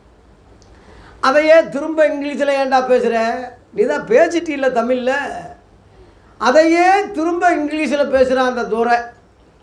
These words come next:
எல்லாம் பெரிய துரையா தெரிஞ்சுக்கணுமா? நம்ம தமிழ்நாட்டுல ஒரு பழமொழி இருக்கு, "மெத்த படிச்சவன் சுத்த முட்டாள்றான்னு" ஒரு பழமொழி இருக்கு. மெத்தன்னா ரொம்ப அதிக படிச்சவன்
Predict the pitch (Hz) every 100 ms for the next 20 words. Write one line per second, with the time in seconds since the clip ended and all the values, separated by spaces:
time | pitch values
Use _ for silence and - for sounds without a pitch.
0 | _ _ _ _ - 285 254 233 277 302
1 | 294 262 233 226 220 208 214 233 240 240
2 | 185 214 214 202 175 170 - - - _
3 | _ _ _ _ _ - - - - -
4 | - - - - - - - 196 220 220
5 | 214 269 277 262 240 247 214 214 240 240
6 | 220 208 185 185 214 - - _ _ _
7 | _ _ _ _ _ _ _ 160 202 233
8 | - - 302 - 247 247 247 262 262 240
9 | 240 285 254 233 254 240 226 226 247 233
10 | 175 214 208 202 170 - - - _ _
11 | _ _ _ _ _ _ - - _ _
12 | _ - - 330 208 - 247 220 285 269
13 | 214 247 302 302 240 277 285 302 254 247
14 | 226 240 214 208 202 208